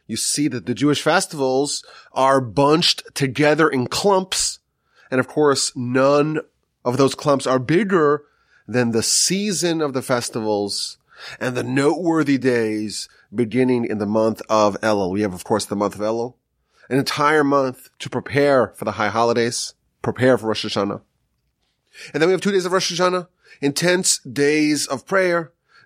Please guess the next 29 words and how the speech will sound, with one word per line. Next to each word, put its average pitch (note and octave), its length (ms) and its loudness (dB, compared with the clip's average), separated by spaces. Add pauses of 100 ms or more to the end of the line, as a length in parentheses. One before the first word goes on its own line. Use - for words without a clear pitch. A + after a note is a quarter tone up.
days D#3 640 0
of C#3+ 320 0
coronation D#3 920 2
of E3+ 140 0
God, E3 560 0 (340)
days C3 300 2
of A2 100 -2
judgment, A2+ 400 0
of - 140 -8
course. - 480 -6 (580)
And G3 100 4
we G3+ 60 4
have F#3+ 80 4
the F3+ 80 0
ten F#3+ 240 2
days F3 240 2
of F3 100 0
repentance, F#3+ 840 0 (180)
followed C#3 460 2
by B2+ 160 2
the A#2+ 80 -4
most A#2+ 280 -2
significant B2+ 800 -4
day A2+ 200 -2
of G2 80 -6
the A#2+ 100 -4
year, C#3+ 440 2 (600)
Yom F#2+ 200 -10
Kippur. G3+ 420 -2